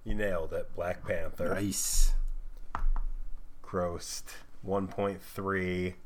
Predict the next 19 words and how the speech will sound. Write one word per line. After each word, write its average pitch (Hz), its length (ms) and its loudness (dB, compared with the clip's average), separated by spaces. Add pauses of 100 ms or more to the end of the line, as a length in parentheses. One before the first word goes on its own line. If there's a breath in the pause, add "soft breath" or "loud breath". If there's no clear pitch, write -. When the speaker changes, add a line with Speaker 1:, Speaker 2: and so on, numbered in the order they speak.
(680)
Speaker 1:
billion 92 680 -2 (160)
worldwide. 82 800 2 (220)
Speaker 2:
God, - 280 4
they 80 120 -2
just 80 200 -6
printing 90 340 -8
the 90 60 -8
Speaker 1:
Just 90 120 -6
Speaker 2:
money. 82 200 -8 (140)
Speaker 1:
insane. - 1080 -2
<laughs> - 60 -14 (380)
It's - 220 0 (200)
crazy. - 500 -6 (1120 loud breath)
Um, 98 580 2 (2000 soft breath)
number 113 840 0
seven, 143 800 0
you 98 140 -2
actually 98 440 -2
got 90 460 -2